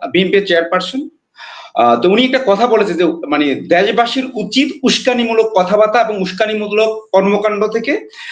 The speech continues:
আপনার হলো গা, মানে, বিরত থাকা আর কি, মানে,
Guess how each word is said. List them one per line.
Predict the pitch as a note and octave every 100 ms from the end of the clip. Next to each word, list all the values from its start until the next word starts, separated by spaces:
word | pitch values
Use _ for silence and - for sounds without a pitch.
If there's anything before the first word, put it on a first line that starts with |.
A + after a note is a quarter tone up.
| -
আপনার | - - E3+ D#3+
হলো | F3
গা, | F3 E3 D#3+ - - - -
মানে, | C3 C#3+
বিরত | C3 G#3 B3+ A#3
থাকা | - C#3+ A#2
আর | G#2 -
কি, | F#2
মানে, | G2+